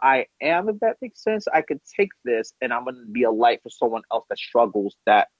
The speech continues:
with this exact same thing. And you know what? I hope that whoever's listening to this, if you're struggling with this like I have, then hopefully this is the window that you need to say, "Hey, it's okay."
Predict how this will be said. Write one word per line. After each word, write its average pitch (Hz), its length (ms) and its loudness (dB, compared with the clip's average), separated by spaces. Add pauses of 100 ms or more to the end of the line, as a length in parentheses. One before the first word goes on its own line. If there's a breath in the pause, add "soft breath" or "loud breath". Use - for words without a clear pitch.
(120)
with 117 180 2 (100)
this 127 220 0
exact 101 440 -2
same 104 220 -4 (120)
thing. 123 300 -4
And 98 180 -10
you 101 40 -10
know 107 120 -2
what? 113 140 2
I 110 80 -4
hope 120 200 0
that 113 120 -2
whoever's 117 320 2
listening 127 440 -6
to 113 80 0
this, 101 300 -2
if 107 180 0 (600)
you're 113 120 4
struggling 117 520 2
with 110 140 -2 (100)
this 104 200 0
like 107 160 0
I 123 180 6
have, 104 320 2 (100)
then 101 520 -6 (440)
hopefully 120 360 0
this 113 300 -6
is 107 160 -8
the 113 120 2
window 117 440 2
that 107 240 -4
you 117 80 -6
need 110 360 -6
to 101 100 -12
say, 107 200 -4
"Hey, 107 220 0
it's - 160 -6
okay." 98 400 -4